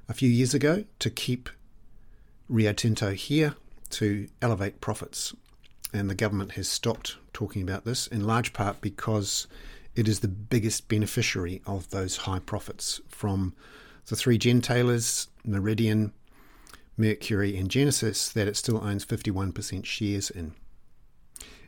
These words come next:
And remember, the government's main priority at the moment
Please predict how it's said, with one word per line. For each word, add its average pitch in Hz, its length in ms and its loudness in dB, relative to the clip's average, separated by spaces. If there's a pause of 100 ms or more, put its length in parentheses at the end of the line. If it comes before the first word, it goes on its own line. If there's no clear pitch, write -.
And 107 100 0
remember, 120 480 6 (220)
the 113 80 -4
government's 117 400 4
main 127 480 6
priority 110 500 4
at 98 120 -2
the 104 60 -2
moment 107 420 0